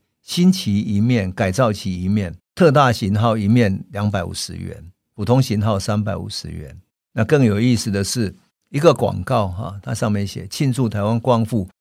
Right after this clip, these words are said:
公开招募歌词启事。这个歌词宗旨是庆祝台湾光复，歌词的词体不拘，到十月七号截止。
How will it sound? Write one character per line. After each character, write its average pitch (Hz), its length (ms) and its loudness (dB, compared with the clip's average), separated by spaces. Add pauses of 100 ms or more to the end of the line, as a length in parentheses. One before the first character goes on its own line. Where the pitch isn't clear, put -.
公 180 260 4
开 135 240 4
招 123 280 4
募 123 240 2
歌 120 280 4
词 87 320 -4
启 87 300 -8
事。 - 340 -8 (400)
这 151 120 2
个 143 80 2
歌 139 180 6
词 110 160 -2
宗 127 260 2
旨 107 160 -2
是 98 140 -4
庆 101 240 0
祝 98 140 -6
台 95 100 -12
湾 95 240 -8
光 98 260 -6
复， 90 240 -10 (140)
歌 196 160 4
词 - 100 -6
的 110 120 4
词 110 260 -2
体 117 160 -2
不 85 160 -8
拘， 110 400 -4 (300)
到 107 160 -4
十 98 160 -4
月 101 120 2
七 98 220 -4
号 92 160 -2
截 82 300 -12
止。 - 180 -16